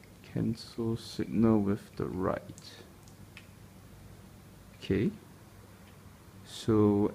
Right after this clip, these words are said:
and apart from turning, giving the left and right turn signal,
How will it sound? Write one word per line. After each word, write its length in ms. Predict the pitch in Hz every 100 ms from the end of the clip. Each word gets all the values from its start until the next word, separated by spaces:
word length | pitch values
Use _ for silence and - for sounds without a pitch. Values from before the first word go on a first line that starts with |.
| -
and 480 | 107 107 113 143 202 - - - - - - - - - - -
apart 160 | - 143
from 420 | - 117 104 101 - - -
turning, 480 | - 117 120 - - -
giving 240 | - 123 127
the 120 | 104
left 440 | 101 110 123 -
and 220 | 90 101
right 200 | 110 - -
turn 260 | 123 120
signal, 340 | 123 110 127